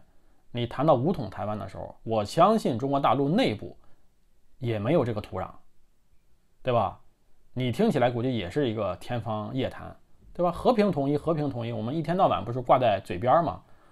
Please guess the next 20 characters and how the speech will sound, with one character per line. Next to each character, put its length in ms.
台 140
湾 160
同 180
胞， 160
台 140
湾 120
同 160
胞， 160
我 80
们 160
一 60
天 160
到 80
晚 180
不 140
是 60
要 120
对 140
人 100
家， 240